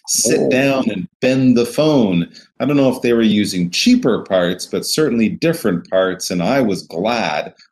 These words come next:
Speaker 1: I didn't buy that new phone. So they fixed it. They made it better.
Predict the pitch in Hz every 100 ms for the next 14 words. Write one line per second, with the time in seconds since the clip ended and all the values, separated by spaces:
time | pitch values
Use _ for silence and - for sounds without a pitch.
0 | _ 90 98 85 - 135 139 123 76 82
1 | 82 82 80 73 90 87 82 - 76 73
2 | 98 170 - - 254 240 233 - 120 -
3 | - 143 156 143 139 131 127 123 98 101
4 | 95 104 110